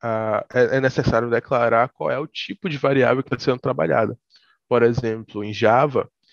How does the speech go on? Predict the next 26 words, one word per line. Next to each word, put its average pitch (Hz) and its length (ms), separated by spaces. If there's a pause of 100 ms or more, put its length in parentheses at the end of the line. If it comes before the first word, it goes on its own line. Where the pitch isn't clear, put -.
(300)
que - 80
é - 20
uma 113 140
linguagem 117 440
muito 113 280
comum 127 420
de 147 80
ser - 120
utilizada, 110 720 (520)
é - 40
necessário 120 460
atribuir 143 560
qual - 200
é 135 40
o 135 60
tipo - 340
de - 100
variável, 131 600
caso 120 260
eu - 20
estivesse - 320
trabalhando 117 340
aqui 120 200
com - 140
meus 123 180
cachorros. 110 600